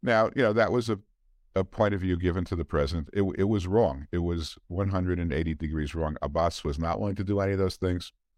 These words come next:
Uh, Bibi was not diametrically opposed to the idea of peace, but that was, that was the president's view. And now he's coming to Israel.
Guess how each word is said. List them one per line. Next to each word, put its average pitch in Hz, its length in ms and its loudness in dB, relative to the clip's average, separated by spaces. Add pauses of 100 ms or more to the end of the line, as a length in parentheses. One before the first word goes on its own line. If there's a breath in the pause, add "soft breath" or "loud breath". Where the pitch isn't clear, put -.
(500)
Uh, 76 160 0
Bibi 90 340 0
was 80 220 -2
not 85 240 0
diametrically 87 640 0
opposed 78 400 -2
to 76 80 -6
the 73 100 -2
idea 73 240 0
of - 100 -10
peace, 80 140 -4
but - 140 -10
that - 100 2
was, 151 240 0 (160)
that 92 160 0
was 120 140 -2
the 104 140 -4
president's 101 480 -2
view. 127 180 0
And 73 100 -4
now 76 80 -2
he's 78 100 -4
coming 104 260 -2
to 85 100 -2
Israel. 71 400 -4